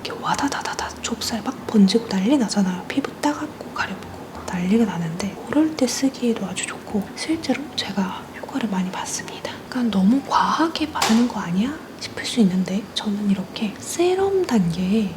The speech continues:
제품으로 얼굴을 절여주는 걸 좋아해요. 근데 밤에 이렇게 해놓고 자면 다음날 정말 컨디션이 다르거든요.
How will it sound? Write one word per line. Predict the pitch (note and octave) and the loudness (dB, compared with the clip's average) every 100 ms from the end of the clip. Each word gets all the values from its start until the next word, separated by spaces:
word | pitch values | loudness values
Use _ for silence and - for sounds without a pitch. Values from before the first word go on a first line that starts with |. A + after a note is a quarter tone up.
| - | -6
제품으로 | - - - - F#3 D#3+ G3 E3 | -6 -6 -8 0 2 4 4 4
얼굴을 | G3+ E3 E3 A3 G3 | 2 2 2 2 4
절여주는 | G3 - F3+ G#3+ A#3 - F#3 E3 | 2 0 2 2 2 4 4 4
걸 | E3 | -2
좋아해요. | D3 - D#3+ - - - - - | -4 -6 -6 -6 -8 -10 -12 -6
근데 | - - | -4 0
밤에 | G3+ G#3+ C#4 D4+ | 2 2 2 4
이렇게 | G#3 G#3 - - | 4 2 -2 -4
해놓고 | C4+ E4+ F#4+ - D4+ | 0 2 2 -2 -4
자면 | - G3+ A#3 B3 E3+ - | 2 6 6 6 0 -2
다음날 | - G#3 B3 D#4 D#4+ D4+ C4+ A#3+ | -2 2 2 2 0 0 2 0
정말 | A3 G3+ G#3+ G#3 | 2 6 6 4
컨디션이 | G3+ D4+ D#4+ D#4 C4+ A3+ | 2 0 2 0 2 2
다르거든요. | - - G3+ F#3+ E3+ E3+ | 0 0 0 0 0 0